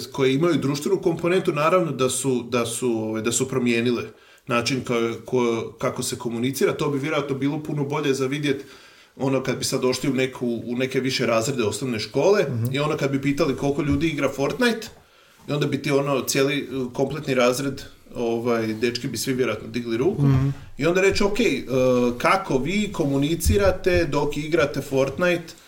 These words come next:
Speaker 1: e, dajte mi primjere", ono, ili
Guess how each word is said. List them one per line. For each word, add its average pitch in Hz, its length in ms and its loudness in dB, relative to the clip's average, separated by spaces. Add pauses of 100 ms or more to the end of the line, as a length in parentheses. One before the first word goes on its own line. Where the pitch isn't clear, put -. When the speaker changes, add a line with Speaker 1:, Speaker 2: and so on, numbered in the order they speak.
(300)
Speaker 1:
e, - 40 -18 (220)
dajte 139 380 2
mi 131 100 2
primjere", 156 800 4
ono, 139 340 2
ili 196 380 2